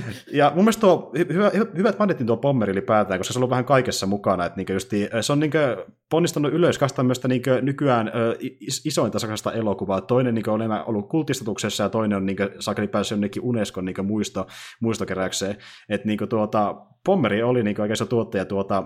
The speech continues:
sehän niin teki sillä Yhdysvalloissa sen, olisiko kahdeksan tai yhdeksän leffaa, jonka jälkeen sitten tultiin kysymään, että tuutko sä takas Saksaan, niin se palaa sitten sinne kuitenkin myöhemmin.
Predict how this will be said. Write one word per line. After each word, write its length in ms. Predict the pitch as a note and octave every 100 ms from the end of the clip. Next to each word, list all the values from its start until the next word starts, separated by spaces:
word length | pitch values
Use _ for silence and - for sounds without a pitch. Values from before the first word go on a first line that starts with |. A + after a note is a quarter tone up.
| - -
sehän 240 | - B2+
niin 100 | C3+
teki 220 | C#3 D#3 C3+
sillä 160 | B2+
Yhdysvalloissa 560 | C3 C#3 C3 G#2+ G#2 -
sen, 100 | A2
olisiko 200 | A2 -
kahdeksan 340 | A2+ B2 A#2+ G#2
tai 120 | G#2
yhdeksän 400 | A#2 A#2 G2+ F#2+
leffaa, 460 | F#2 - F#2 F2+ - - -
jonka 180 | G2+ G#2
jälkeen 240 | A2 G#2+
sitten 120 | A2
tultiin 220 | A2 G2+ G2+
kysymään, 280 | F#2+ G#2+
että 60 | G2
tuutko 120 | B2+
sä 60 | G2+
takas 300 | G#2 G2 -
Saksaan, 320 | G2 - F#2
niin 60 | F#2+
se 80 |
palaa 220 | G2 G2+ F#2+
sitten 160 | G2+
sinne 140 | G2 G2
kuitenkin 420 | G#2 F#2 E2+ E2
myöhemmin. 520 | F2 E2 D2+ D#2